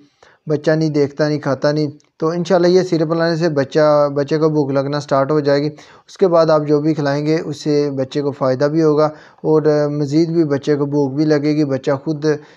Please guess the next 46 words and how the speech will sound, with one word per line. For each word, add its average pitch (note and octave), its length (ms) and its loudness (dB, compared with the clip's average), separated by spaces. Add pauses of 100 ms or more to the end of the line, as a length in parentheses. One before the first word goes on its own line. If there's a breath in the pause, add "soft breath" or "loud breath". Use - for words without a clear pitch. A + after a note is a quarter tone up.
(140 loud breath)
चीज़ D3+ 140 -4
मांगे। D3 200 -2
ये F#3 360 4
एक F#3 160 0
माह E3 240 2
तक E3 240 0
आप D#3 300 2
इस्तेमाल D3+ 440 -2
करें, D#3+ 320 0 (380 soft breath)
तो C#3 600 -2 (120)
एक E3+ 240 -2
दो E3+ 220 2
डोज D3+ 280 2
से D#3 240 0
तो D3+ 100 -2
कोई D#3 100 -2
फ़ायदा D3+ 320 0
नहीं D#3+ 100 0
होता। D#3 320 0 (280 soft breath)
एक F#3+ 180 4
माह F#3 140 2
लगातार F3+ 380 2
इस्तेमाल F3 380 0
करें, F3+ 340 2
इंशाल्लाह E3 520 0
इससे D#3 460 0 (360 soft breath)
ज़रूर D#3+ 300 4
फ़ायदा D#3 340 4
होगा, D#3 260 4
ज़रूर D#3 220 0
फ़ायदा C#3+ 340 2
होगा। D3 220 4
आपका D3 480 0
बच्चे C#3+ 300 -2
की D3 120 -2
भूख D3 280 -2
भी E3 80 0
ठीक F3 200 2
हो F3+ 140 2
जाएगी F3 320 2 (320 loud breath)
और F#3 120 2
सेहत F3+ 220 2
भी F3 140 0
ठीक D3+ 240 -2
हो C#3+ 120 0
जाएगी। B2+ 340 -4